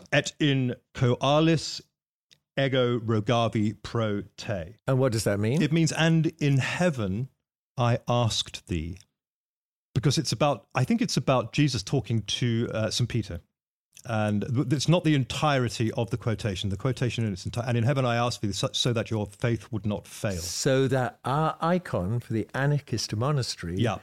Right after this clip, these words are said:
Speaker 2: has this motto,
Speaker 1: "And in
Speaker 2: "In
Speaker 1: heaven
Speaker 2: heaven
Speaker 1: I asked
Speaker 2: I
Speaker 1: thee."
Speaker 2: asked thee." What a brilliant
Speaker 1: It's quite good,
Speaker 2: thing.
Speaker 1: isn't it? We couldn't have made that up,
Speaker 2: Yes.
Speaker 1: could we?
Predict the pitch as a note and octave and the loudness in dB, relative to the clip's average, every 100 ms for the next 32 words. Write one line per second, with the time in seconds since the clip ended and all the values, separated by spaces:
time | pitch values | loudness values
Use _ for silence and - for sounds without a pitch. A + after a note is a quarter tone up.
0 | - - - B2+ A#2 G2 - D#3 D#3+ B2+ | -14 -20 -4 -2 -2 -4 -2 -2 0 -2
1 | A2 C3 C#3 - F2 F2 A2+ - _ _ | -2 -2 -4 -6 -4 -4 -6 -10 _ _
2 | _ _ - B2+ D3 C3 D3 C#3+ G2+ C#3+ | _ _ 0 4 6 6 6 4 2 2
3 | D3 D#3+ D#3+ E3+ - B2 C3 A#2 G#2 - | 2 2 2 0 -2 -2 0 0 -2 -4
4 | A#2+ A#2+ G#2 B2 C3 - A#2+ E3 D#3 A#2+ | -2 -2 0 -2 -2 -4 0 0 0 -4
5 | - A2+ A#2+ C3+ B2 C#3+ F#3+ E3 C3+ A2+ | -6 -4 0 2 2 2 2 2 2 2
6 | G2 C3 - A#2+ A2+ G#2+ A#2+ D3+ B2+ A#2+ | 0 -2 -2 0 0 0 2 2 2 0
7 | F#2+ | -4